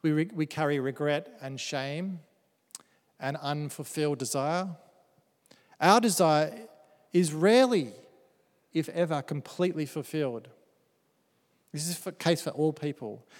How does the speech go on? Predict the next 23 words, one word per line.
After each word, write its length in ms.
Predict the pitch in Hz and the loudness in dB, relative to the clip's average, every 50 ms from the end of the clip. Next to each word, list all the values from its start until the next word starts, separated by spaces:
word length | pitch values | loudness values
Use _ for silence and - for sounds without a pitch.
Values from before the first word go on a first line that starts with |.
| - - - - - - - - - - _ | -20 -20 -20 -20 -20 -20 -20 -20 -20 -12 _
If 120 | 143 - 151 | -8 -4 0
you're 120 | 147 135 | 0 0
a 60 | 127 | 2
single 420 | - - - - 247 269 254 247 202 | 4 4 6 6 6 6 4 2 0
Christian 720 | - - 160 135 - - - 127 127 156 220 269 233 190 - _ _ _ _ _ _ _ _ _ _ _ _ _ _ _ _ _ _ _ _ _ _ _ - | 2 2 2 2 2 0 -2 -2 -2 -2 -4 -6 -8 -12 -16 _ _ _ _ _ _ _ _ _ _ _ _ _ _ _ _ _ _ _ _ _ _ _ 0
and, 360 | 135 147 147 147 160 175 - - - | 2 4 4 2 0 -2 -6 -2 0
and 160 | 143 156 160 | 2 4 4
you 240 | 156 151 151 151 - | 6 6 6 6 6
are 100 | 143 143 | 6 4
a 80 | 143 135 | 4 4
single 220 | - 185 190 190 | 4 4 2 4
Christian 320 | 180 190 185 - - 175 | 4 4 2 2 2 0
who 140 | 143 139 156 | 0 2 2
rejects 680 | 147 156 147 131 - 165 165 165 - - - - - - - _ _ - | 0 0 -2 0 2 2 2 2 2 -2 -2 -4 -6 -8 -10 _ _ 4
hookup 420 | - 196 190 - - 190 185 - | 4 4 6 8 6 6 6 4
culture 600 | - - 185 196 190 - - 202 208 226 214 185 - - - _ _ _ _ _ _ _ _ _ _ _ _ | 2 4 4 4 4 2 2 2 2 2 0 -4 -6 -14 -20 _ _ _ _ _ _ _ _ _ _ _ _
and 160 | - 139 147 156 | -2 0 2 4
the 80 | 156 | 6
idea 340 | 156 151 151 156 156 151 147 | 6 6 6 6 6 6 4
of 140 | 143 131 - | 4 2 0
friends 340 | - - 165 160 165 156 160 | 0 2 2 4 4 4 2
with 160 | 165 139 - | 2 2 4
benefits, 840 | 156 151 151 147 - - 185 196 - - - - - - - - | 2 2 2 0 0 0 -2 -2 -2 -4 -6 -6 -6 -8 -10 -14